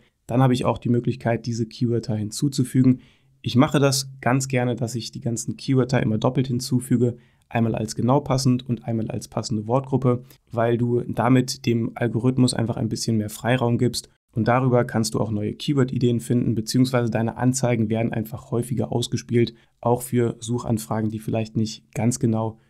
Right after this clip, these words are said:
zu deinen Keywörtern passen. Dann klicke ich wieder auf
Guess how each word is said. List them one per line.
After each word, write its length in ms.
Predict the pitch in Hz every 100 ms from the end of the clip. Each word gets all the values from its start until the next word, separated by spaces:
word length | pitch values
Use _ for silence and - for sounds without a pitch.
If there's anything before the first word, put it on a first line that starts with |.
| _ _
zu 160 | -
deinen 380 | 120 104 110 107
Keywörtern 500 | - 113 110 107 107
passen. 460 | - - 113 - - _ _ _
Dann 160 | 127 139
klicke 200 | 139 135
ich 140 | 123
wieder 260 | 123 123 -
auf 300 | 117 107